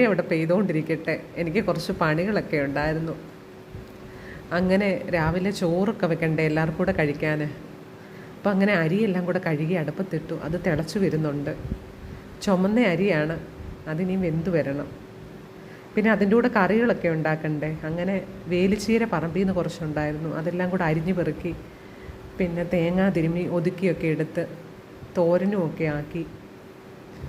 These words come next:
പിന്നെ കിഴങ്ങ് മെഴുക്ക് പുരട്ടാൻ, അതും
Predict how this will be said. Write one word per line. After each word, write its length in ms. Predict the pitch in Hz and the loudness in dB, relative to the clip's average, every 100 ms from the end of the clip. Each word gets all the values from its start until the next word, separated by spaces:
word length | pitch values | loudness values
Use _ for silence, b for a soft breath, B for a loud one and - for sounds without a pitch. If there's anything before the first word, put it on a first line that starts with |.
| B B - | B B -12
പിന്നെ 260 | - 185 185 | -2 0 2
കിഴങ്ങ് 420 | 196 185 170 202 | 4 4 6 4
മെഴുക്ക് 320 | 208 160 - | 4 2 0
പുരട്ടാൻ, 480 | 180 151 143 143 147 151 - - - - - - - - B B B B - - - | 0 0 -2 -4 -4 -6 -10 -18 -18 -18 -16 -14 -10 -10 B B B B -18 -16 -6
അതും 260 | 165 175 | -2 0